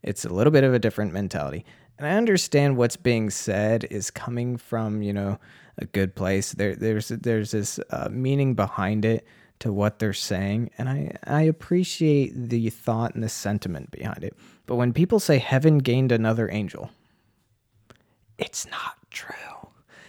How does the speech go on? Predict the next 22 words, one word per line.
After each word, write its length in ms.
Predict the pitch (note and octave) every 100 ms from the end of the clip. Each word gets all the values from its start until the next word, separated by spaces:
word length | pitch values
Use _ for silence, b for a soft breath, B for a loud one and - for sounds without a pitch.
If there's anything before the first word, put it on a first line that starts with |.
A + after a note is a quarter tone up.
| B
It, 200 | D#3+ D#3+
it 160 | D#3
bothers 440 | D3 G3 G#3+ D3 C3
<laughs> 0 |
me 240 | B2+ F3
because 440 | D#3+ D#3 E3 E3+ D#3+
it, 160 | C#3+
it's, 240 | C#3+ C#3 D#3
it's 240 | C#3 C3
actually 280 | C#3 - C3+
not, 320 | A#2 A2 - B B B -
it's 340 | C#3+ - C3
not 220 | C#3+ C3 -
true. 460 | - D#3 A2 F#2+ - -
<laughs> 120 | -
It's 320 | G3 - -
not 320 | D3 B2+ - - C#3+ C3+ -
correct, 560 | C#3+ C3+ G2 - - - B B B -
uh, 340 | A2 G2+ G2+
biblically 720 | G2+ B2+ B2+ B2+ C3+ B2 A#2+
or 260 | A2+ G#2+ G#2+
whatever. 360 | A2+ A2 G2